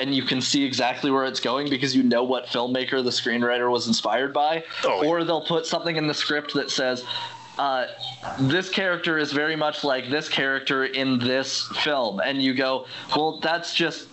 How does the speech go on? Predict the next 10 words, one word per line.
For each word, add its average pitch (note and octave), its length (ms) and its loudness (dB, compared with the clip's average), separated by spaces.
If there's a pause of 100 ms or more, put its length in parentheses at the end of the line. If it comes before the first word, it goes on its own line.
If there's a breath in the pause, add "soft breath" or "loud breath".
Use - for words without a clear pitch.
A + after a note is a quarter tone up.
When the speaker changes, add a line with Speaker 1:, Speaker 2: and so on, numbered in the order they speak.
Speaker 1:
you D3 240 4
just E3 240 0
want D#3 200 0
me D3+ 100 0
to C3+ 100 0
copy D#3 420 -2
that," G2 380 0
and C#3 160 -2
that D3 280 0
doesn't D3 420 -2